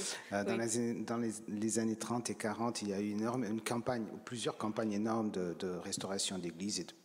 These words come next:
Speaker 1: plus, surtout d'églises, quelques châteaux, quelques palais aussi, euh, au Portugal, euh, fondées sur l'idée des origines nationales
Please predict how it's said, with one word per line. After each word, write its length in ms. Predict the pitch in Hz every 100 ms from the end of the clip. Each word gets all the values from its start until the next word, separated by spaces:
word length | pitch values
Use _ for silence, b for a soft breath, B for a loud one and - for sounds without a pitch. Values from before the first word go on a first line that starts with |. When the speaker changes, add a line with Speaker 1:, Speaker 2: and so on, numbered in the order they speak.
| -
Speaker 1:
plus, 140 | 156 -
surtout 460 | - - 139 - 123
d'églises, 340 | 85 - -
quelques 280 | - 190 -
châteaux, 360 | - - - -
quelques 280 | - - 101
palais 280 | - 90 92
aussi, 320 | 87 - 151 131 B B B B B -
euh, 220 | 107 107
au 100 | 104
Portugal, 640 | 214 - 113 117 139 147 139
euh, 840 | 143 - 107 107 98 98 95 92 90 87 80 71 67 64
fondées 400 | - 135 127 147
sur 200 | 143 127
l'idée 640 | 120 110 - 123 135 135
des 320 | 107 110 107 113
origines 440 | 113 107 113 120
nationales 800 | 107 - 101 95 110 113 113